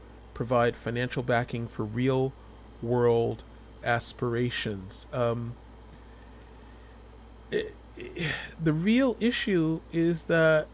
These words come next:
uh, you, you, you know, a typical, uh, theoretical small business owner, if they wanted to take two thousand dollars out to cover a payroll shortfall and follow DeFi's rate, DeFi rates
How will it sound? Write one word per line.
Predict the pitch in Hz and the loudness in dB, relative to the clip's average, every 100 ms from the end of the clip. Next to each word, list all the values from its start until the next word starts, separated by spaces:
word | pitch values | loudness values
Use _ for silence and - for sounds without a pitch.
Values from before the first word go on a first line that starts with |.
| - | -6
uh, | 165 156 156 151 147 143 143 - - | 0 2 2 2 0 -2 -4 -10 -14
you, | - 156 - | -8 -8 -10
you, | 165 147 | -12 -12
you | 165 170 180 | -8 -2 2
know, | 151 143 | 2 2
a | 147 | 0
typical, | 196 202 208 175 165 151 151 - - - | 0 -2 -2 2 4 2 -2 -12 -20 -6
uh, | 139 139 135 131 127 127 131 - - - - - - | 2 4 4 4 2 0 -2 -10 -20 -20 -20 -20 -8
theoretical | - 160 165 160 151 | 0 4 4 4 0
small | - 156 147 | -2 0 0
business | 143 165 156 - | 0 0 0 0
owner, | 135 131 | 0 0
if | 127 | 0
they | 156 | 0
wanted | 180 185 170 | 2 2 0
to | 147 | -2
take | - 156 147 - - - - - | 0 0 0 -8 -20 -20 -20 -4
two | 196 196 | 2 2
thousand | 196 175 175 160 147 | 4 2 2 -2 0
dollars | 147 160 139 113 110 - | 2 2 2 -2 -6 -2
out | 139 139 120 - - - - - - | 2 2 2 -4 -16 -20 -20 -18 -10
to | 151 | -6
cover | - 151 147 127 | 0 0 2 0
a | 127 | -2
payroll | - 156 147 131 | 0 2 4 2
shortfall | 127 - 170 170 127 113 107 - - - - - - | 0 2 2 2 0 0 0 -6 -16 -20 -20 -10 -2
and | 131 127 | -2 0
follow | - 151 151 135 | 4 6 6 2
DeFi's | 123 147 156 143 131 127 | 0 -2 2 4 4 2
rate, | 120 127 160 156 - - - - - - - | 0 2 4 2 -8 -20 -20 -20 -20 -18 -4
DeFi | 139 175 - 151 | 2 4 6 6
rates | 131 131 123 - - | 8 4 2 -2 -10